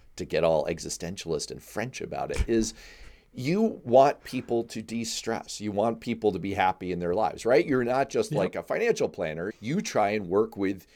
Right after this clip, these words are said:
Speaker 1: your folks on, "Hey, how do we make things simpler?" And your number one piece of advice is, "Hey, don't, don't overcomplicate things.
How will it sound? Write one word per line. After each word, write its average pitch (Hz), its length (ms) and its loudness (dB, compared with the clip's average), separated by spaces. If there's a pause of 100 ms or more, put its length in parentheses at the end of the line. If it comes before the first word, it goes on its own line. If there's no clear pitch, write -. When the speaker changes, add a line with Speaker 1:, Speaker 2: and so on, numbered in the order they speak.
(120)
Speaker 1:
your 113 160 -2
folks 117 760 2
on, 95 340 0
"Hey, - 260 -8
how - 160 2
do 202 80 2
we 185 80 -2
make 113 240 -2
things 107 260 -4
simpler?" 92 440 -2 (280)
And 214 280 0
your 277 140 2
number 233 280 2
one 233 140 2
piece 220 240 -2
of 190 80 -2
advice 170 560 2
is, 131 400 2 (240)
"Hey, 220 440 -4
don't, - 220 -6 (240)
don't 170 180 -8
overcomplicate 110 800 -2
things. 87 460 -2